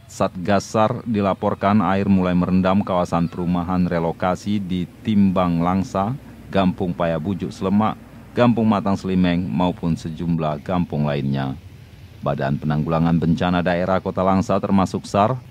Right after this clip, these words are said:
terus memantau situasi untuk mengantisipasi kemungkinan banjir akan meluas di daerah ini.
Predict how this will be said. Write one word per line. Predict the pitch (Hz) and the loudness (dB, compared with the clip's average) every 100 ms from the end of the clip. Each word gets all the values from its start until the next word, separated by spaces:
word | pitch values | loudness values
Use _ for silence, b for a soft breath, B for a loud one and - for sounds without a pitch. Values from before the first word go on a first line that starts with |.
| - - | -16 -8
terus | 87 80 | -6 -2
memantau | 82 82 90 87 98 | 2 4 2 2 0
situasi | 95 90 98 98 - 110 | -2 -2 0 0 0 -2
untuk | 101 98 95 | 0 -2 -2
mengantisipasi | 92 67 82 80 - 80 98 98 - 107 | -2 0 -4 -6 -8 -2 2 2 0 -4
kemungkinan | 101 101 92 90 87 82 | -2 0 2 2 2 2
banjir | 82 85 85 85 - | 2 2 0 -4 -4
akan | 87 82 78 | -6 -4 -2
meluas | 78 85 78 76 - | -2 -2 -2 -4 -6
di | - - 82 67 | -12 -8 -6 -4
daerah | 80 58 87 76 65 | -6 -4 -4 -4 -6
ini. | 65 65 62 | -6 -6 -6